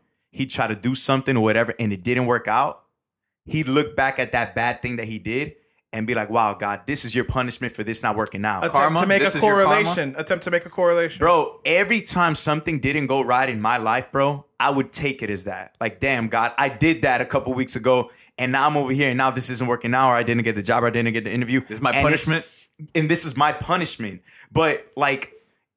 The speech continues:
Speaker 1: if well, yeah. If you read scripture, like, you just see that God,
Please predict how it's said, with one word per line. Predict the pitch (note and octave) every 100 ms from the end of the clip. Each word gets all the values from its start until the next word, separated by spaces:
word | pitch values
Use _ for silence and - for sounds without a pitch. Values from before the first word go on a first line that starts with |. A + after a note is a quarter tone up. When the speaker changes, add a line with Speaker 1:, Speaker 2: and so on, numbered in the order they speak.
| _ C3+
Speaker 1:
if | D3+ - _ _ B2+
well, | A2+ A2
yeah. | G#2+ F#2+ -
If | F#3 A3+
you | A#3+
read | A3
scripture, | - F3 B2+ D3 C#3 C3+
like, | D3+ C3+ -
you | C#3 D3 G3+
just | F#3+ -
see | - F3 D#3
that | C#3 A#2+ - -
God, | D#3 D#3 C3+ A#2 A2 G#2+ A2